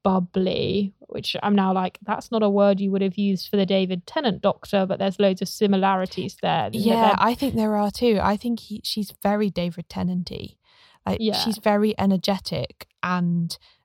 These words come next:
Speaker 2: full of, like, non sequiturs and throwing out, like,
Speaker 1: Yeah.
Speaker 2: random phrases all over the place. And
Speaker 1: Effervescent and
Speaker 2: yeah, and David Tennant used to do this,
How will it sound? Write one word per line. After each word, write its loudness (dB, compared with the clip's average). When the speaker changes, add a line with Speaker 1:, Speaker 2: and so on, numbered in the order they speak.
Speaker 2:
full 2
of, 2
like, -4
non 2
sequiturs -6
and -4
throwing 0
out, -6
like, -6
Speaker 1:
Yeah. 4
Speaker 2:
random 6
phrases -2
all -2
over -4
the -2
place. -6
And 2
Speaker 1:
Effervescent 2
and 0
Speaker 2:
yeah, 6
and 6
David 4
Tennant 0
used -4
to -4
do 0
this, 0